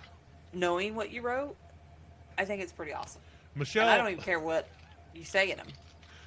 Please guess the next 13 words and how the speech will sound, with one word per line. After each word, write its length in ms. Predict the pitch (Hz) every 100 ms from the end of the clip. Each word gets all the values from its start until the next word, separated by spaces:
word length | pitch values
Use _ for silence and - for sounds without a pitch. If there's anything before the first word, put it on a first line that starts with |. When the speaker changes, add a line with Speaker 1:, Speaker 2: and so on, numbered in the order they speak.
| -
Speaker 2:
Michelle 380 | 147 143 190 196
just 200 | 165 156
read 200 | 165 165
the 60 | 131
last 400 | 131 143 151 -
one, 80 | 143
and 100 | 139
she 120 | -
said 200 | 127 143
her 100 | 131
brain 300 | 117 123 123
hurt, 300 | 117 117 110 -
so 260 | 117 107